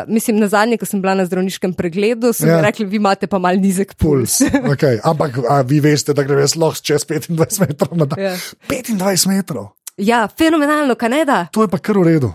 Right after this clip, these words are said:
Speaker 1: Poglej si na YouTubeu video, kako to storim. <laughs>
Speaker 2: To z-, ne, jaz sem samo videl, da dajvaš, nisem tega videl.
Speaker 1: Ne, nisi videl, da dajvam, tega nimam videl.
Speaker 2: A ja, okej.
Speaker 1: Ja.
Speaker 2: No, dobro, jaz nisem s-, prebral
Speaker 1: Ja,
Speaker 2: sem
Speaker 1: sam,
Speaker 2: nekaj,
Speaker 1: sam,
Speaker 2: ja.
Speaker 1: eh, sam
Speaker 2: Nisem
Speaker 1: freeride,
Speaker 2: videl
Speaker 1: no.
Speaker 2: videa, ja, ja.
Speaker 1: Tistega ne delam več.
Speaker 2: Okej.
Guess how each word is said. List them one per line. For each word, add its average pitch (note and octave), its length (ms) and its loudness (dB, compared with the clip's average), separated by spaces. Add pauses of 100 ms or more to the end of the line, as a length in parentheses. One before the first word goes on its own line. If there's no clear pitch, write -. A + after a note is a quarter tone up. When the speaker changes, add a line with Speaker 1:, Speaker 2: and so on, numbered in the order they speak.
(120)
Speaker 1:
Poglej G3 280 0
si A3 140 -2
na G#3 80 -2
YouTubeu G#3 420 -4
video, A3+ 300 -2
kako E3+ 240 -10
to E3 120 -10
storim. G#3+ 440 -6
<laughs> - 40 -2 (680)
Speaker 2:
To F#3 220 -8
z-, C#3+ 240 -12 (140)
ne, E3+ 140 0
jaz F3 140 2
sem A3 100 -2
samo G#3+ 160 0
videl, A3+ 140 0
da E3+ 120 0
dajvaš, C3+ 580 -2
nisem D3 240 -4
tega C#3 240 0
videl. D3 140 0
Speaker 1:
Ne, G#3+ 180 4
nisi A3 280 0
videl, E3 200 0
da D#3+ 100 -2
dajvam, D3+ 360 0
tega D3+ 220 -2
nimam C#3 240 -6
videl. - 360 -8 (140)
Speaker 2:
A C#3 120 0
ja, D#3 120 4
okej. D3 400 0
Speaker 1:
Ja. F3 180 -2
Speaker 2:
No, D#3+ 60 4
dobro, D#3+ 180 2
jaz D3 140 2
nisem D#3+ 420 0
s-, - 200 -4 (260)
prebral D#3 380 2
Speaker 1:
Ja, F#3 220 2
Speaker 2:
sem D3 100 0
Speaker 1:
sam, A3 160 2
Speaker 2:
nekaj, B2+ 160 0
Speaker 1:
sam, F3+ 280 -4
Speaker 2:
ja. C3 380 -10
Speaker 1:
eh, - 100 -16
sam G3 180 0
Speaker 2:
Nisem E3 140 -4 (140)
Speaker 1:
freeride, D3+ 120 0
Speaker 2:
videl C#3 140 2
Speaker 1:
no. C#3+ 80 0
Speaker 2:
videa, A2 180 -4
ja, C#3 220 -2
ja. A#2+ 160 -8 (220)
Speaker 1:
Tistega D3 400 -10
ne B2+ 100 -12
delam - 260 -12
več. - 160 -20
Speaker 2:
Okej. C#3 380 -10